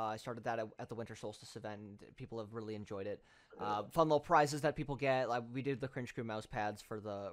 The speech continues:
for that one, and that, they were great. I still have mine. It's, like, it's in perfect condition. I use it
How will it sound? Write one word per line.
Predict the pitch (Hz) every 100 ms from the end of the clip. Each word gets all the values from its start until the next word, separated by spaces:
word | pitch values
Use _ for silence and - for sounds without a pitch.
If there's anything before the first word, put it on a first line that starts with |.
| -
for | 117
that | 104 101
one, | 101
and | 104
that, | 110 117
they | 135
were | 123
great. | 131 123
I | 160
still | 180 214
have | 220 196
mine. | 151 120 - - -
It's, | 160 -
like, | 185 160 135 - - -
it's | 190
in | 214
perfect | 165 190 214 254
condition. | 226 220 202
I | 151
use | 160
it | 170